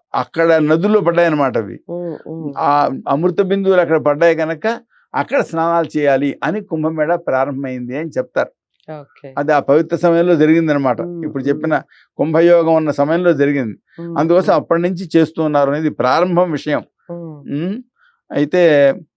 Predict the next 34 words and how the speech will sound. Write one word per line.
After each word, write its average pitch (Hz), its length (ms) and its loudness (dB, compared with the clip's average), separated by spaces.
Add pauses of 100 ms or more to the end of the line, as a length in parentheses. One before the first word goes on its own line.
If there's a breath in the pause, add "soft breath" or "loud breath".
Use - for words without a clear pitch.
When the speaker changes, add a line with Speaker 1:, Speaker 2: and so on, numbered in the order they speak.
(260)
Speaker 1:
అప్పటి 202 300 0
నుంచి 208 240 -4
ఇంక 214 100 -4
వరుసగా 185 320 2
ప్రతి 165 180 -6
సంవత్సరం 180 580 -4 (140)
ఈ, 156 80 0
ఈ 151 100 -2
Speaker 2:
కుంభమేళ 160 440 2
Speaker 1:
పం-, 160 300 2
ఈ 156 60 0
Speaker 2:
నడుస్తూనే 156 80 2
Speaker 1:
ఉత్సవాలు 165 300 2
Speaker 2:
ఉంటుంది. 160 220 0
Speaker 1:
జరుగుతున్నాయి 127 520 -2
అన్నమాట. 107 280 -10 (200)
అది. 107 100 -6
Speaker 2:
అయితే 226 520 -2 (320 loud breath)
ఈ 254 80 0
కుంభమేళకి, 254 1120 0
ఆ, 202 100 4
వెళ్ళాలి 202 480 2
అనుకున్న 196 380 0
వాళ్ళకి 175 540 0
ఒక 190 280 -4 (260)
సందేహం 196 500 -2
ఉంటుంది 160 320 -4
గురువుగారు. 147 420 -4
ఎలా 160 220 -2
అంటే, 175 360 -4 (320 loud breath)
అక్కడ 220 200 -2
ఎలాంటి 220 420 2
ఏర్పాట్లు 196 640 0
చేస్తారు, 143 680 -6